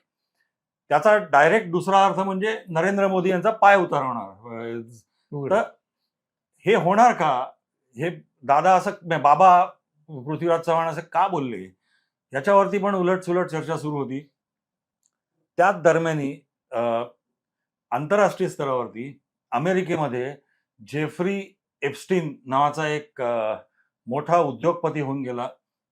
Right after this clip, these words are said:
Speaker 1: अ, तो मोठा फायनान्सर पण होता अमेरिकन, अ, इकॉनॉमीमध्ये. अ, लोकांना बऱ्याच मोठ्या प्रमाणावर फायनान्स करायचा आणि त्याचा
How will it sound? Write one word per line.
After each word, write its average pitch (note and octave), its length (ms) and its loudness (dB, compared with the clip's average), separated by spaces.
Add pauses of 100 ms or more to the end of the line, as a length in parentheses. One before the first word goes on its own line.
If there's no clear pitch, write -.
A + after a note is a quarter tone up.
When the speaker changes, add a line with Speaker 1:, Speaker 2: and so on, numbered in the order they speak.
Speaker 1:
अ, A2+ 500 -2 (560)
तो D3 60 -6
मोठा C#3+ 200 0
फायनान्सर D3+ 560 -2
पण D3+ 100 -2
होता C3+ 260 -2
अमेरिकन, B2 520 -6
अ, A2 160 -6
इकॉनॉमीमध्ये. B2 680 -4 (140)
अ, G#2 320 -6
लोकांना B2+ 420 -6
बऱ्याच B2+ 380 -2
मोठ्या A#2+ 200 -6
प्रमाणावर C3 320 -6 (380)
फायनान्स D3+ 340 -4
करायचा A#2+ 400 -4 (880)
आणि G#3+ 360 -4 (540)
त्याचा G3+ 500 2